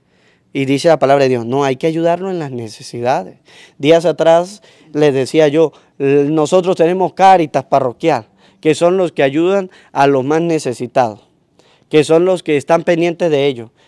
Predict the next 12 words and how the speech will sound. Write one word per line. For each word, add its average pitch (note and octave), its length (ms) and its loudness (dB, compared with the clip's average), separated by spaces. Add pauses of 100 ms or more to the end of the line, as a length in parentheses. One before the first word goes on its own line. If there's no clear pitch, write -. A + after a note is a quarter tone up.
(280)
Y D#3+ 160 0
les C#3 160 2
decía, B2+ 300 -2
mire, B2+ 240 -6 (320)
¿cuánta G3+ 800 2
gente F#3+ 420 -4
en D#3+ 100 -2
nuestra C3 340 -6
parroquia, D#3 640 -2
enfermos, F#3 760 -4 (500)
tenemos F3+ 460 4
nosotros F#3+ 580 -2